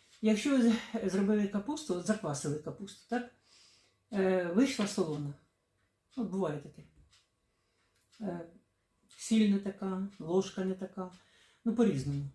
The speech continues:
Хоча я вам повинна сказати, що, е, раніше, там мені один підписник написав навіть, що, е, спічечна коробка, е, солі туди війти, щ-, щоб коробочка закрилась, там рівно столова ложка.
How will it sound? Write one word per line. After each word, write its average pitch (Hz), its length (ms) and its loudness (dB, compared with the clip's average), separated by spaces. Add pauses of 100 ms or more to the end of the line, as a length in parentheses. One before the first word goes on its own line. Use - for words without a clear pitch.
(220)
Хоча 220 180 2
я 220 60 4
вам 208 100 2
повинна 202 260 2
сказати, 226 440 0
що, 196 300 0 (380)
е, 180 320 0
раніше, 208 640 4 (340)
там 185 160 0
мені 190 200 2
один 185 160 0
підписник 202 480 -4
написав 190 500 -4
навіть, 185 260 -6
що, 180 260 -6 (440)
е, 180 260 -2 (160)
спічечна 196 520 -2
коробка, 185 580 -4 (440)
е, 185 640 2
солі 226 520 2 (140)
туди 170 220 -2
війти, 175 260 0
щ-, - 560 -6
щоб - 460 -2
коробочка 160 420 -2
закрилась, 196 460 0 (360)
там 196 200 4
рівно 247 520 4 (160)
столова 202 380 2
ложка. 151 360 -8